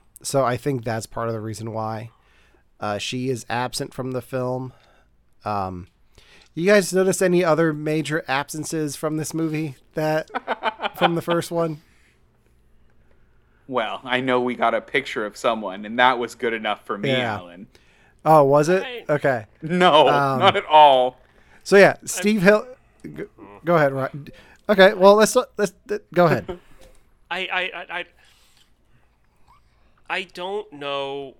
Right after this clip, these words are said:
Speaker 3: with what they did, with the storyline that they chose.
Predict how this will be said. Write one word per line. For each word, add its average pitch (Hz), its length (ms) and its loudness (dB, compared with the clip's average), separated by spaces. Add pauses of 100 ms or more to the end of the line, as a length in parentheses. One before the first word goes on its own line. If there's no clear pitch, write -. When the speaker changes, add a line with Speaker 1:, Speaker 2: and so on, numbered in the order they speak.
(120)
Speaker 3:
with 147 200 -20
what 196 220 -8
they 151 180 -6
did, 90 420 -20 (1040)
with - 120 -20
the - 60 -20
storyline 151 600 -4
that 117 180 -14
they 104 140 -20
chose. - 520 -14